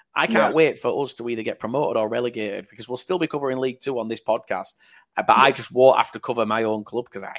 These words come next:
Speaker 1: cannot stand it. It's horrible.
Speaker 2: Oh,
Speaker 1: Um,
Speaker 2: honestly, the last thing you wanna do is get relegated. Having spent
Speaker 1: <laughs>
Speaker 2: some time in that non-league places, and I've been to some places, it is not the nicest place to be at all.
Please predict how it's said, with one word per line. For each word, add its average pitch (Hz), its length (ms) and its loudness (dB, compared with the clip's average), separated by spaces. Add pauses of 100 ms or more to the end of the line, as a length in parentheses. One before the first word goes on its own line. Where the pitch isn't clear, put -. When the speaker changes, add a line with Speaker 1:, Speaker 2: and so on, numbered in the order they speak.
(140)
Speaker 1:
cannot 131 360 -10
stand 120 580 -6
it. 110 200 -8 (480)
It's - 140 -14
horrible. 117 540 0 (400)
Speaker 2:
Oh, 139 140 12
Speaker 1:
Um, 131 200 8
Speaker 2:
honestly, 117 560 4
the 131 100 4
last 139 240 6
thing 147 140 4
you 139 100 8
wanna 139 200 10
do 131 100 8
is 120 120 6
get 113 180 4
relegated. 107 680 4
Having 117 300 0
spent 131 400 2
Speaker 1:
<laughs> - 20 -4
Speaker 2:
some 127 220 0
time 120 300 4
in 113 100 2
that 113 160 2
non-league 117 600 2
places, 110 520 0
and 117 280 2
I've 113 200 2
been 113 160 2
to - 60 -2
some 110 240 2
places, 104 600 2
it 104 180 0
is 107 140 -6
not 113 420 4
the 107 80 0
nicest 107 600 0
place 104 320 0
to 101 80 -6
be 95 260 -2 (180)
at 113 320 6
all. 104 60 4